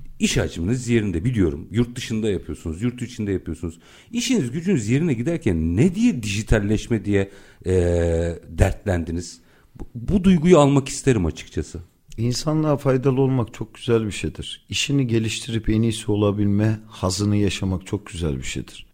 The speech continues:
Speaker 2: Bir faydam arkadaki nesile olabilme duygusu çok farklı bir şeydir. Hani ışığı ben bulabilseydim. Öyle hep arayıştayım. Bulunmayanı,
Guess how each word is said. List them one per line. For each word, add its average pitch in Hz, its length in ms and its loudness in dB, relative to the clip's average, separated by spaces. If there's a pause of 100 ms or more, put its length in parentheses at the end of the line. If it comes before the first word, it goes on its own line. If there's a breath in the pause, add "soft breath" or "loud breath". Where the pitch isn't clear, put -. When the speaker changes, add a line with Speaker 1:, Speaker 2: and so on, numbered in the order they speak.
(280)
Speaker 2:
Bir 180 180 2
faydam 123 640 6 (140)
arkadaki 120 640 2
nesile 113 420 2 (320)
olabilme 110 800 6 (340)
duygusu 120 460 0
çok 107 200 -2
farklı - 380 -2
bir 98 60 -2
şeydir. - 440 -8 (180)
Hani 143 400 4 (280)
ışığı 120 360 2
ben 117 200 4
bulabilseydim. 73 680 -4 (340)
Öyle 131 340 6
hep 123 160 8
arayıştayım. 95 640 2 (540)
Bulunmayanı, 107 680 4